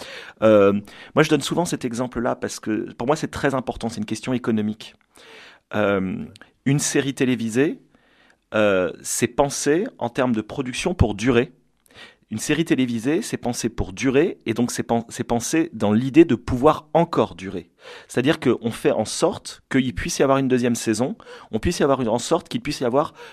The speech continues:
euh, une suite, en fait. Donc l'idée, c'est la longévité. Donc qu'est-ce qu'on fait ? On trouve des moyens, des codes, pour installer les gens dans un certain confort de vision,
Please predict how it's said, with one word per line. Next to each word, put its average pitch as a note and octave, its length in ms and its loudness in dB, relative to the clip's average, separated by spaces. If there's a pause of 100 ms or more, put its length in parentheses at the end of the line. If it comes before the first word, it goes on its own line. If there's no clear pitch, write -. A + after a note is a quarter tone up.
(140)
euh, G#2+ 160 6 (220)
une A#2+ 120 -2
suite, - 400 -8 (100)
en - 40 -12
fait. - 380 -14
Donc - 240 -6 (280)
l'idée, B2+ 340 6
c'est D3 360 -2
la A#2+ 140 4
longévité. C3+ 480 0
Donc A2 160 -2
qu'est-ce - 200 -2
qu'on B2+ 120 0
fait ? E3 360 2 (360)
On C3 80 0
trouve F#3+ 300 0
des B2+ 120 4
moyens, B2 500 4 (280)
des G#2+ 140 -10
codes, C#3+ 480 0 (280)
pour A#2+ 300 0
installer E3+ 380 2
les C3+ 100 2
gens D3+ 140 -2
dans A2+ 160 -2
un A2 40 -8
certain A2 280 -6
confort C#3 500 -4
de G#2+ 80 -4
vision, G2+ 460 -6